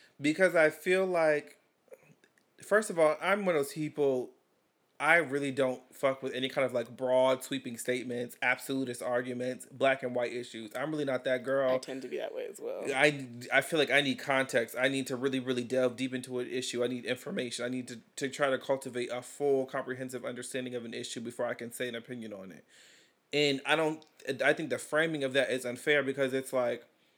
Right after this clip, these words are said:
Speaker 1: every single person who's participating in kind of, like, this at-home workout craze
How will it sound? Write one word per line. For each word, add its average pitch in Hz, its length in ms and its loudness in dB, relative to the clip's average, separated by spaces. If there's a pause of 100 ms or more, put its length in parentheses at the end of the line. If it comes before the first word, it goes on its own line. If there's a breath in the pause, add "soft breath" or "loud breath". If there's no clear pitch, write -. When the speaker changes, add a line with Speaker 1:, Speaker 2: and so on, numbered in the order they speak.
(300 soft breath)
Speaker 1:
every 175 240 6
single 175 260 0
person 156 480 -2
who's 135 340 -6
participating 143 760 -4
in 123 100 -4
kind 139 140 -2
of, 131 80 -2
like, 123 120 0
this 120 240 -14
at-home 127 640 0
workout 127 520 0 (100)
craze 151 560 2